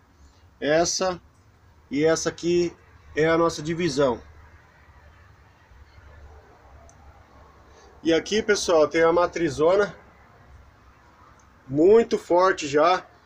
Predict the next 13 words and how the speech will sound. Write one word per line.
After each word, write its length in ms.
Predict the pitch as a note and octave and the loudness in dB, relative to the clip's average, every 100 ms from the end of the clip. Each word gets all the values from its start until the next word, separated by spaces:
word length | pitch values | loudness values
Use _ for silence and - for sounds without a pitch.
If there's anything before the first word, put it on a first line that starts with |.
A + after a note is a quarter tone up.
| _ - - - | _ -20 -12 -4
As 140 | C#3+ | -2
outras 280 | F3+ F#3+ D#3 | 0 0 0
duas 240 | D#3+ G#3 | 2 2
primeiras 400 | - G#3 F3+ F#3+ | 2 2 2 2
que 60 | F#3 | 2
eu 40 | |
mostrei 280 | F3+ D#3 F3 | 0 0 -2
pra 120 | E3+ | 0
vocês 400 | E3 D#3+ E3+ D#3+ | 0 0 0 0
aí 140 | E3 D#3+ | 2 2
no 160 | D#3 | 2
vídeo, 420 | C3 E3 F#3+ C3+ - _ _ - _ _ - | 0 -2 -2 -6 -8 _ _ -20 _ _ -6
pessoal, 560 | D3+ - D3 A#2+ - | -4 0 0 0 -4